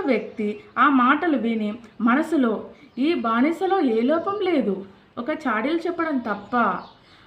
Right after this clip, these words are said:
అది చాలా సామాన్యమైన విషయం,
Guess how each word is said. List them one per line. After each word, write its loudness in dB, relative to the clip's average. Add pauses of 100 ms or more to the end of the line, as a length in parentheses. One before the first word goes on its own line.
(120)
అది 0
చాలా 0
సామాన్యమైన 2
విషయం, 0